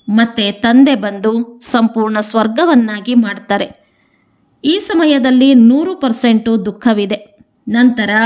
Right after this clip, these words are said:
ಅಲ್ಲಿ ನೂರು ಪರ್ಸೆಂಟು ಸುಖ ಶಾಂತಿ ಇರುವುದು. ಆತ್ಮ ಹೋಗಿ ತನ್ನ ಮನೆಯಲ್ಲಿ ವಿಶ್ರಾಂತಿಯನ್ನು ಪಡೀತದೆ. ತಿಳಿಸುವುದು ಬಹಳ ಸಹಜವಾಗಿದೆ.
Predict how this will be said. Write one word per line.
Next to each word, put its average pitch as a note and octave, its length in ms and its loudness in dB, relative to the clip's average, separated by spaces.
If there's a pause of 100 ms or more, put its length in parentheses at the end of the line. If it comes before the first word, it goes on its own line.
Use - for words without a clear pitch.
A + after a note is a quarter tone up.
(100)
ಅಲ್ಲಿ G#3+ 340 0
ನೂರು C4 340 0
ಪರ್ಸೆಂಟು A3+ 640 0
ಸುಖ A#3+ 320 -4 (140)
ಶಾಂತಿ A3+ 520 0
ಇರುವುದು. G3+ 580 -4 (760)
ಆತ್ಮ C#4+ 420 -4
ಹೋಗಿ B3 400 0
ತನ್ನ A3+ 320 -2
ಮನೆಯಲ್ಲಿ G#3+ 680 0
ವಿಶ್ರಾಂತಿಯನ್ನು A3 880 0
ಪಡೀತದೆ. G3+ 680 -8 (580)
ತಿಳಿಸುವುದು A#3+ 680 2
ಬಹಳ G3+ 380 -2 (100)
ಸಹಜವಾಗಿದೆ. G#3+ 840 -2